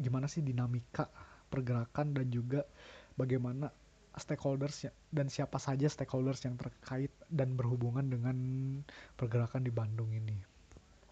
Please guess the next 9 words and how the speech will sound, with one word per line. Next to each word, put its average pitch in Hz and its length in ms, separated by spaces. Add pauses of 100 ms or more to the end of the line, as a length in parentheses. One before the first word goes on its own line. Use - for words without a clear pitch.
(600)
Ada 160 160
beberapa 123 640 (800)
yang 135 560
saya 127 160
ketahui 123 560
itu 165 80
ada 139 160
dua 127 320
sih 123 240